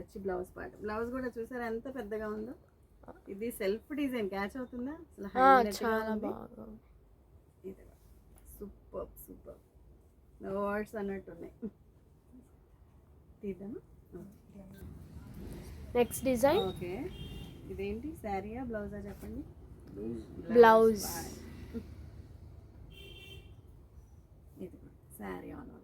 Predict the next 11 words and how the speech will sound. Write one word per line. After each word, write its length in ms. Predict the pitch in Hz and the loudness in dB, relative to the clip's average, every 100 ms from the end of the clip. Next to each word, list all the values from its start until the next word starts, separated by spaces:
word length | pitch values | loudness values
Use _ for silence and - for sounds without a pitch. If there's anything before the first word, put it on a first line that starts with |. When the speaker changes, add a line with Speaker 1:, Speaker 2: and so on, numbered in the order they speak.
| - | -20
Speaker 1:
ఇలా 120 | - - | -20 -20
వస్తుంది. 300 | - - - - | -20 -20 -20 -12
మంచి 460 | 185 190 196 196 208 185 | -8 -6 -6 -6 -12 -10
పేస్టల్ 440 | 175 190 185 165 165 | -10 -10 -10 -10 -10
కలర్ 220 | 160 - 202 | -14 -14 -10
కదా, 160 | 220 370 - - - - - | -8 -10 -12 -20 -20 -20 -20
చాలా 400 | - - 190 196 185 | -20 -14 -8 -6 -6
లైట్ 220 | 185 180 - | -8 -12 -16
కలర్, 280 | - - - - - - - - - - - - | -16 -16 -20 -20 -20 -20 -20 -20 -20 -20 -20 -10
గోల్డ్ 260 | 190 185 185 175 | -6 -6 -6 -10
కలర్ 340 | 185 226 349 | -14 -12 -12